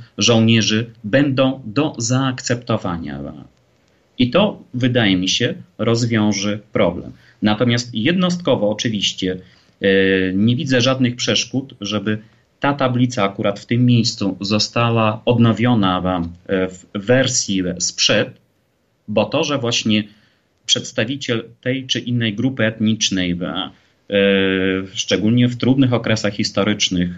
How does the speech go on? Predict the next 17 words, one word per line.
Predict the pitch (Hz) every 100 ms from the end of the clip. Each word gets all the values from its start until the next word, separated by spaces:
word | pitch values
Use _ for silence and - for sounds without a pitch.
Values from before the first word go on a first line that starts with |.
| -
zmagań | 98 98 98 123 123 101 92 -
o | 101
wolność, | 101 117 113 104 -
niepodległość, | 104 107 101 120 110 92 95 -
walczy | 110 117 120 110
w | - -
obronie | 110 107 123 107 95 98 - _
albo | 107 101 98
walczy, | 110 123 120 110 104 123 _ _ _ -
e, | 101 98 98 95 -
o | 135 101 - _ _ _ _ _ _ _ _ _ _ -
niepodległość | 113 123 123 120 113 104 -
swojej | - 107 104
ojczyzny, | 104 110 110 143
to | 156
jest | 156 - -
naturalne, | 123 123 123 120 123 123 123